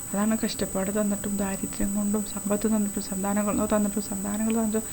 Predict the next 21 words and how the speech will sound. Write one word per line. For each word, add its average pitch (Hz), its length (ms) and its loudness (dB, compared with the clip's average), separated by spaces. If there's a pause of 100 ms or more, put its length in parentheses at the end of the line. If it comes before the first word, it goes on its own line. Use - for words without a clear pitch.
(300)
സന്താനങ്ങളെ 202 640 0
മരിപ്പിച്ചിട്ടും 214 680 0
ഒക്കെ - 280 -6
അള്ളാഹു 226 280 0
പരീക്ഷിക്കുക 233 640 -2
തന്നെ 233 260 4
ചെയ്യും. 220 340 0 (480)
പരീക്ഷണത്തിനായിട്ടല്ലാണ്ട് 214 1900 0 (520)
അള്ളാഹു 185 320 -4
നമ്മളെവിടേക്ക് 190 600 -2
അയച്ചി-, 190 440 -6
അയച്ചിട്ടില്ല. 185 560 -2 (540)
പിന്നെന്താണ്, 208 600 4 (420)
ഈ 208 120 -2 (100)
റസൂൽ 202 340 0
പറഞ്ഞിട്ടുണ്ട്, 190 520 0 (200)
നമ്മൾ 185 400 -2
ഈ 214 80 0
ദുനിയാവിൽ 196 640 0 (680)
ഒരു 233 140 6
യാത്രക്കാരനെ, 208 960 4